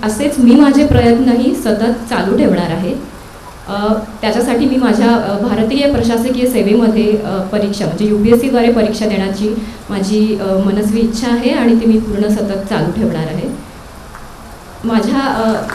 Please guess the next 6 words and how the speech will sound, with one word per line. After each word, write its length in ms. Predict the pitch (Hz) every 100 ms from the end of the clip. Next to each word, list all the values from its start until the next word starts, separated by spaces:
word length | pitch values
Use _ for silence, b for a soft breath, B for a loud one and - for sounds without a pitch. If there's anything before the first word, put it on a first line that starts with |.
| - - - - - - - - - - - - - - - - 240
मनोगताचं 600 | 226 240 302 302 294 302
शेवट 540 | - 277 220 240 208 208
मी 80 |
माझ्या 260 | 220 196 233
एका 140 | 226
आवडत्या 540 | - 214 202 214 208